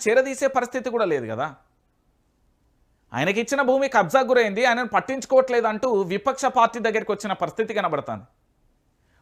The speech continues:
అంటే రాష్ట్ర ముఖ్యమంత్రి కానీ, రాష్ట్ర ప్రభుత్వం కానీ ఎట్లా పనిచేస్తున్నది అని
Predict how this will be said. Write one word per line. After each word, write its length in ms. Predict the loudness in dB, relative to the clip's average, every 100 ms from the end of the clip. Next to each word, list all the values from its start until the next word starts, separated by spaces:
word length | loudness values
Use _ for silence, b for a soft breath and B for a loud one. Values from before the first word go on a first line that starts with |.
| -2
అంటే 160 | 2
రాష్ట్ర 460 | 6 8 8 8 2
ముఖ్యమంత్రి 580 | 2 0 0 0 -2 0
కానీ, 260 | 0 2
రాష్ట్ర 380 | 4 2 2 -4
ప్రభుత్వం 460 | -2 -2 0 -2 0
కానీ 160 | -2
ఎట్లా 240 | -2 -2 0
పనిచేస్తున్నది 680 | 0 0 -4 -2 -4 -2
అని 120 | -2